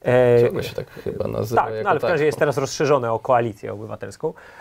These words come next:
Speaker 1: E, z tej furtki nie skorzystano. To znaczy, jeśli nie zgadzano się lub jeśli chciano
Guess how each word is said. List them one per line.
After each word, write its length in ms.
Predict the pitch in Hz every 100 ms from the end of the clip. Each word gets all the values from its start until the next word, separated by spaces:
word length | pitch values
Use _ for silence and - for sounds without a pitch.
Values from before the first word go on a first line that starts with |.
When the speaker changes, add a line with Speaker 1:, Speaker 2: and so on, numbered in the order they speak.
| -
Speaker 1:
E, 560 | - 135 135 139 139 139
z 120 | -
tej 160 | 196 202
furtki 320 | 151 117 196
nie 140 | 233
skorzystano. 640 | - 143 120 - 110 98 98
To 120 | 117
znaczy, 240 | 127 120
jeśli 380 | 139 185 180 208
nie 160 | 180 151
zgadzano 540 | 147 151 151 160 123
się 160 | 120 120
lub 260 | 123 127 -
jeśli 320 | 135 135 151
chciano 440 | - 165 143 123